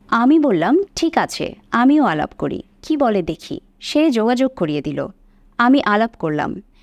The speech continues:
তাদের বোঝানোর চেষ্টা করলাম যে আমাকে এই দায়িত্ব দিও না। বরাবরই আমি এই দায়িত্ব থেকে দূরে সরে থেকেছি। এই দায়িত্ব নেওয়া ঠিক হবে না, তোমরা অন্য একজনকে ভালো করে খুঁজে দেখো। তারা বলল, 'না স্যার, আর কেউ নেই,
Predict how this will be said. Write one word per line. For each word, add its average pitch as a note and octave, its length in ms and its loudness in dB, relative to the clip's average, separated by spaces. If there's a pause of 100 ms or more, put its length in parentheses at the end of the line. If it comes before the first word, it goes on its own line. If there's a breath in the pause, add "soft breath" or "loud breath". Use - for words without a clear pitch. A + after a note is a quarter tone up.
(160)
তাদের A#3+ 300 2
বোঝানোর A#3 380 0
চেষ্টা F3 360 -6
করলাম F3 380 -2
যে C4 260 -2
আমাকে A#3+ 360 0
এই A3+ 200 0
দায়িত্ব G3+ 420 -2
দিও G3 260 -4
না। - 240 -8 (240)
বরাবরই C4+ 680 2
আমি B3 300 0
এই C4 200 0
দায়িত্ব B3+ 380 -2
থেকে C4 360 -2
দূরে B3+ 280 -2
সরে D#3+ 280 -6
থেকেছি। - 640 -10
এই C4+ 160 2
দায়িত্ব A#3 420 0
নেওয়া C#4+ 420 2
ঠিক E4 220 -2
হবে D#3+ 240 -4
না, - 220 -12 (120)
তোমরা C#4 260 2
অন্য C4 300 2
একজনকে C4+ 460 0
ভালো A3+ 380 -2
করে C#4 220 0
খুঁজে B3+ 380 -2
দেখো। - 320 -6 (120)
তারা B3+ 260 2
বলল, C#4 240 0 (120)
'না A3+ 260 2
স্যার, D#3 220 -6 (340)
আর B3+ 200 0
কেউ C#4 240 0
নেই, F#3 220 -2